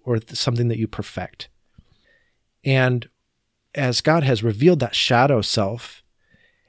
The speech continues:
and invited me to literally just dwell with him, and that this is the true mark of Christianity is, are you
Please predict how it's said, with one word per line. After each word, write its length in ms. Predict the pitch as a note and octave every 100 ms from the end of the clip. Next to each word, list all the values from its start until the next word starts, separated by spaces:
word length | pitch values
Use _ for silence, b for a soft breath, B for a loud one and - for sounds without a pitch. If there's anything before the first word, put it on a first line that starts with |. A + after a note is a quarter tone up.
| _
and 420 | C3+ B2 A#2 A2+ -
invited 800 | C#3+ A#2+ G#2 A2 C3 F3+ F3 G#2+
me 420 | A2+ A2+ A2+ A2 - _ _ _
to 260 | - A#2+ A2+
literally 540 | C3 A#2+ D3 E3 D3+ A#2+
just 440 | A2 - A2+ G2+
dwell 640 | G#2 G2+ F#2 F2+ - - _ _ _
with 260 | A2 G2+ -
him, 380 | - F#2 G2+ _ _ _ _ _ _ _ _ _ _ -
and 180 | A#2 A2+
that 80 | A#2
this 640 | G#2+ B2 E3+ D#3 - -
is 220 | C3 A#2+
the 100 | A#2+
true 320 | - - C3
mark 540 | A#2 A2 G#2+ G2+ - -
of 340 | G#2+ G#2 G2 -
Christianity 680 | A2 - - G#2 G2 G2+ F#2+
is, 220 | G#2+ F#2+ - b b b b b b _ _ -
are 120 | B2
you 280 | D3+ C#3